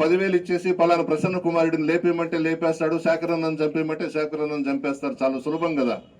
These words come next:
ముప్పై మందిని చంపిన వాళ్ళకి మమ్మల్ని చంపేదానికి ఏముంది? ఎక్కడుంది లా అండ్ ఆర్డర్? ఇప్పటికైనా పోలీసు వాళ్ళకే చెప్తున్నా, ఎందుకంటే చంద్రబాబు మారడు, పవన్ కళ్యాణ్ మారడు, ఎమ్మెల్యేలు మారరు, మంత్రులు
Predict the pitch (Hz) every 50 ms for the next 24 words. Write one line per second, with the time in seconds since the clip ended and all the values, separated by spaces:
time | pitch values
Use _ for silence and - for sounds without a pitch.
0 | - - - - - - - - - - - 143 135 - 170 170 170 170 170 190
1 | 190 175 160 175 175 160 175 170 170 165 160 147 160 151 151 156 165 160 156 156
2 | 165 160 170 170 160 160 156 147 127 147 147 147 143 143 139 143 139 - - -
3 | - - - - - - - - - - _ _ - - - 127 139 - 175 185
4 | 190 185 180 175 170 165 160 165 165 160 160 151 147 151 147 - - - - -
5 | - - _ _ - - - _ _ _ _ _ _ _ _ - 131 139 - 196
6 | 175 165 151 156 151 143 139 143 156 165 160 - - - - - - - - -
7 | - - - - - _ - - - - - - - _ _ _ _ _ _ _
8 | - 147 175 185 185 175 190 185 180 180 180 185 170 165 165 165 - 170 160 156
9 | 143 120 107 - 120 120 135 156 156 160 160 160 165 160 - 147 151 165 165 160
10 | 165 165 165 160 165 156 156 160 165 160 160 170 170 160 - 156 151 156 160 160
11 | - - - - _ _ - 147 151 156 160 160 156 151 147 151 156 156 160 156
12 | 160 170 170 - - 131 135 143 156 165 165 165 170 160 160 147 147 147 151 151
13 | 151 160 170 156 139 143 151 151 - 180 165 165 165